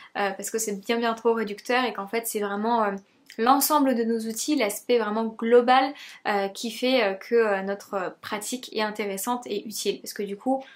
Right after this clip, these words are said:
en fonction de la personne, on peut vraiment ajuster et choisir les techniques les plus intéressantes pour cette personne-là.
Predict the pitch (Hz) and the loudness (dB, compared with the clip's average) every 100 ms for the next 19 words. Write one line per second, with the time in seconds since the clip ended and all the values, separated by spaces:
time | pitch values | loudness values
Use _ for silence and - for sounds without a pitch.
0 | _ - 208 220 262 226 208 208 247 226 | _ -10 -8 -6 -2 0 -2 -4 -6 -4
1 | 202 196 214 240 226 214 202 - 233 196 | -4 -2 2 0 0 -4 -6 0 0 0
2 | - 240 233 233 208 208 226 233 202 - | 0 2 2 0 0 -4 -4 -6 -8 -10
3 | 262 240 220 208 202 233 254 - - _ | -4 -4 -2 -2 -2 -4 -6 -10 -20 _
4 | - - - 254 - - 220 - 202 202 | -10 -6 0 0 -2 -6 -6 -4 -4 -4